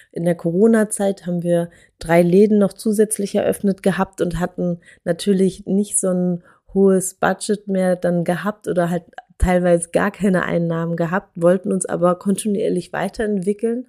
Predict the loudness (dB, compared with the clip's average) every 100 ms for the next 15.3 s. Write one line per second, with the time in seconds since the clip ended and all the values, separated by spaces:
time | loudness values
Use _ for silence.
0 | -18 -20 -20 _ _ -2 2 2 0 -4
1 | -4 -4 -6 -4 -2 -2 -4 -4 -4 -4
2 | -2 -2 -6 _ _ _ -12 -8 -2 -2
3 | -2 -6 -6 -10 _ -4 -2 0 0 -2
4 | 0 -2 -2 -2 -2 -4 -4 -4 -4 -4
5 | -4 -4 -6 -6 _ _ _ -14 -10 -6
6 | -4 -4 -4 -2 -4 -6 -6 -4 0 2
7 | 2 0 0 0 -2 -4 -6 -8 -8 -8
8 | -2 -2 -2 -2 0 0 -2 -4 0 2
9 | 2 0 -6 -4 -4 -2 -4 -2 0 2
10 | 0 0 -2 -2 -2 -2 -2 -6 -4 -2
11 | 0 -2 -8 -20 -20 -8 -6 -4 -4 -2
12 | -2 -2 -2 -4 -4 -4 -2 -2 -4 -2
13 | -4 -4 -6 -4 -4 -6 -8 -8 -4 -4
14 | -4 -6 -8 -8 -8 -8 -12 -4 -4 -4
15 | -4 -4